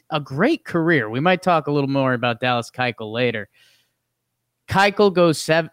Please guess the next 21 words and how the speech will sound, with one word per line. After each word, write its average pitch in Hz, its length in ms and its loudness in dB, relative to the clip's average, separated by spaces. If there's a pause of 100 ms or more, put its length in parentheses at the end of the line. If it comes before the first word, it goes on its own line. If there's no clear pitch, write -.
(100)
six - 420 -2
innings, 151 440 2
one 147 500 -2
run. 135 400 0 (100)
Plesac 185 680 2 (200)
was 139 240 -2
good 175 240 2
until 165 300 0
the 143 100 -4
seventh 156 440 0
inning 143 200 0
where 131 140 0
he 127 80 -2
finally, 131 680 -2
he 123 100 -10
got 131 240 -2
knocked 127 300 -4
around 127 260 0
a 117 60 -4
little 123 180 -4
bit. 120 240 -4